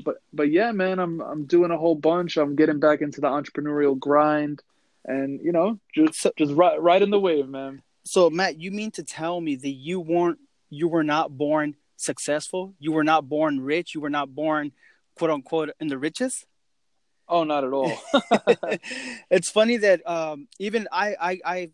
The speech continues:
Speaker 2: uh, I'm a victim to this, where I usually think that certain people are just born that way. And it's like,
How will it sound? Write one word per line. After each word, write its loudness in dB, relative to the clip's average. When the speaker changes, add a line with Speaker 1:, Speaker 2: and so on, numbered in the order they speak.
Speaker 2:
uh, -10
I'm -14
a -12
victim -10
to -20
this, -8
where -4
I 0
usually -6
think -4
that -4
certain -4
people -2
are 2
just -4
born -4
that -8
way. -10
And -4
it's -8
like, -2